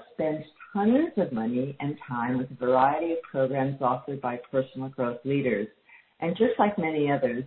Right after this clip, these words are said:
the promised wealth wasn't forthcoming. So Noah decided to sit down and find out why that was and what was he missing, and then he found it. So now he works with Hollywood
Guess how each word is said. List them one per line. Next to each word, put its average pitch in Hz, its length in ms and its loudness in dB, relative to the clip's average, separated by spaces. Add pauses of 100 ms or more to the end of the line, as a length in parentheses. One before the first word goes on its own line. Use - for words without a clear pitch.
(160)
the 139 80 -6
promised 160 580 0
wealth 131 300 4
wasn't 131 420 2
forthcoming. 117 760 -4 (100)
So 139 80 -2
Noah 196 380 4
decided 165 500 4
to 165 200 -6
sit 170 180 -4
down 147 280 -2
and 143 160 -8
find 147 280 -2
out 143 280 -4 (320)
why 139 200 0
that 143 240 -2
was 160 360 0 (600)
and 131 220 -2
what 139 280 -2
was 147 260 -4
he 147 120 -4
missing, 135 640 -2 (500)
and 160 200 0
then 127 200 4
he 135 140 0
found 117 340 0
it. - 140 -8 (760)
So 151 120 4
now 202 340 4
he 269 80 0
works 143 320 0
with 135 140 -2
Hollywood 139 500 -2